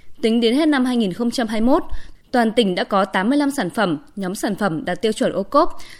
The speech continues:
trong đó có năm mươi sáu sản phẩm, nhóm sản phẩm đạt tiêu chuẩn ba sao và hai mươi chín sản phẩm, nhóm sản phẩm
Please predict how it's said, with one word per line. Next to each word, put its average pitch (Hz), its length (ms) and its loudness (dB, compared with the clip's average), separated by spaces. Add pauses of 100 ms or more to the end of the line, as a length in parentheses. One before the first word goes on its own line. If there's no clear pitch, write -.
trong 285 200 2
đó 214 120 4
có 196 140 -4
năm 262 160 0
mươi 262 80 0
sáu 202 240 -4
sản 262 220 4
phẩm, 156 320 0
nhóm 180 200 -4
sản 208 200 -4
phẩm 175 340 -2
đạt 190 220 -6
tiêu 254 100 2
chuẩn 185 280 -4
ba 226 140 -2 (100)
sao 254 240 0 (340)
và 220 80 -2
hai 262 160 0
mươi 285 100 4
chín 226 200 0
sản 233 220 -4
phẩm, 170 280 -2
nhóm 180 200 -4
sản 214 200 -4
phẩm 175 240 -2